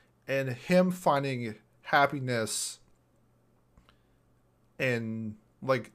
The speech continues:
someone who he loves, and trying to convey that message to somebody who has a hard time accepting it and a hard time understanding it because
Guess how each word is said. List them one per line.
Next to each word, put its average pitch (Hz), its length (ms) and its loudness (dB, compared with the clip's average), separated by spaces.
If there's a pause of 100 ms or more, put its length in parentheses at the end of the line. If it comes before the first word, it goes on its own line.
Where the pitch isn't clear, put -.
someone 147 380 0
who 135 200 -2
he 123 200 -6
loves, 117 600 0
and 131 220 -8
trying 160 560 2
to 170 140 -6
convey 127 580 -4
that 120 260 0
message 107 800 -6 (720)
to 156 160 4
somebody 135 560 4
who 127 160 -2
has 127 220 2
a 123 60 0
hard 123 360 -2
time 120 440 -4 (680)
accepting 135 720 2
it 98 220 -6
and 131 140 -6
a 123 60 0
hard 143 300 4
time 127 360 0
understanding 143 840 -4
it 104 220 -10
because 110 720 -6